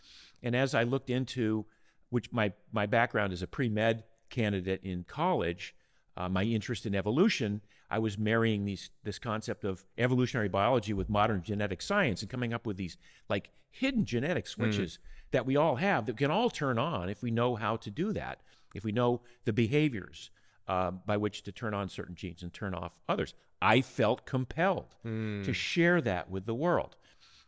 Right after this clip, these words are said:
Speaker 1: Later on, with starting Primal Kitchen, the food company, um, I was so frustrated at the fact that there were no healthy condiments to put on your salads or put on your foods. I had recognized early on that,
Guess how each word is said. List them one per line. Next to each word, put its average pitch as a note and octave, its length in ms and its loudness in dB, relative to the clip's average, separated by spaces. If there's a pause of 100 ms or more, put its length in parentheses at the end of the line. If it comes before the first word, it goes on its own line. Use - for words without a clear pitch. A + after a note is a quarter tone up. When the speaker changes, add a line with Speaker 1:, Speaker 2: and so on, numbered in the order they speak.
(120)
Speaker 1:
Later C#3 320 6
on, C3+ 220 2
with B2+ 160 2
starting B2+ 360 2
Primal C3 400 2
Kitchen, F#3+ 380 -2
the D#2+ 80 -8
food E3 260 0
company, D#2+ 420 -6 (520)
um, G2 380 2
I C3+ 120 0
was C#3 140 0
so E3+ 180 -2
frustrated A2 720 -4
at G#2+ 320 0
the F#2+ 80 -6
fact A2+ 380 0
that G#2+ 140 -2
there A2+ 120 -2
were G2 120 -2
no A#2+ 400 2 (300)
healthy B2+ 440 0
condiments C3 760 -4 (340)
to B2 100 -2
put C3 300 2
on A2 260 0
your G2+ 400 0 (540)
salads A#2+ 540 -4
or F#2 80 0
put A#2+ 180 -2
on A#2 140 2
your G#2+ 120 -2
foods. D#3 420 0 (260)
I B2+ 120 2
had B2 120 4
recognized A#2+ 580 0
early G2+ 240 0
on F#2+ 260 0
that, G2 220 2